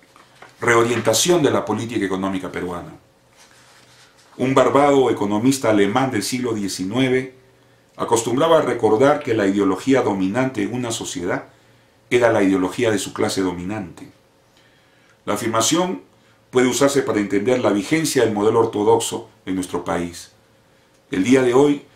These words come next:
la ideología económica dominante en el Perú es la ideología neoclásica. Y lo es porque para quienes detentan el poder político y económico, la ortodoxia resulta funcional al logro de sus objetivos de acumulación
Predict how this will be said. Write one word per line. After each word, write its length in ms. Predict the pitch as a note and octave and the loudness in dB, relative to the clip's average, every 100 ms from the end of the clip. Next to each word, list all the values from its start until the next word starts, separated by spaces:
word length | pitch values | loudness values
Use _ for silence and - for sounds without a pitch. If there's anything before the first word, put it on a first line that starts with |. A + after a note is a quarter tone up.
| _ _ | _ _
la 120 | G2+ | 0
ideología 640 | G2+ G2+ G2+ - B2+ B2+ A#2 | 2 2 0 0 2 4 4
económica 480 | G2 G2+ G2 - G#2 | 2 0 -2 0 0
dominante 680 | G2 G2 G2+ C#3 D3 C#3 | 2 0 0 0 2 -2
en 80 | A#2 | -2
el 120 | G#2+ | -6
Perú 360 | G#2 G2+ C3+ F3 - _ | -2 -2 -2 -4 -12 _
es 160 | - B2+ | 0 2
la 80 | B2+ | 2
ideología 440 | A#2 G#2+ F#2 A#2+ | 0 -2 -2 -4
neoclásica. 800 | G#2+ F#2+ F#2 G#2+ G2 - - - _ _ _ _ _ _ | -4 -4 -4 -8 -10 -14 -20 -20 _ _ _ _ _ _
Y 100 | - | -4
lo 200 | A2 A2 | 2 6
es 300 | A#2 - - | 6 4 -2
porque 360 | - A2 - - | -2 -2 0 -2
para 260 | - G2 F#2+ | 0 0 0
quienes 240 | A2 G2+ | -4 -2
detentan 540 | G2 F#2 D#3 F3 D#3 | -2 2 0 2 -2
el 100 | A#2 | -4
poder 320 | G2+ G2+ A2+ A#2 | -4 -2 -2 0
político 500 | G#2+ B2 B2+ A2+ - | 0 -2 -4 -4 -2
y 80 | |
económico, 680 | A#2+ F#2+ G2+ G2+ F2 - - _ _ _ _ _ - | 0 -2 -2 -2 -6 -10 -20 _ _ _ _ _ 0
la 120 | G#2+ | 4
ortodoxia 600 | G#2+ G#2 A2 C3+ - C#3+ | 4 4 4 4 4 2
resulta 400 | A2+ G#2 C3+ C3 | 2 2 0 0
funcional 840 | - G#2+ - F#2+ G2 A#2+ C3+ D#3 - _ _ _ _ | -4 -6 -4 -4 -2 0 2 0 -6 _ _ _ _
al 160 | G#2+ G#2+ | 0 4
logro 300 | C3+ D3 A#2+ | 6 6 4
de 140 | A2 | 0
sus 200 | - F#2+ | -4 -6
objetivos 560 | F#2+ - F#2 B2+ B2+ G2 | -8 -6 0 2 2 2
de 220 | G2 - | 0 -2
acumulación 960 | G#2 - G2 F#2+ F2+ - - B2+ C3 B2 | -6 -4 -2 0 -2 -4 -2 0 0 -2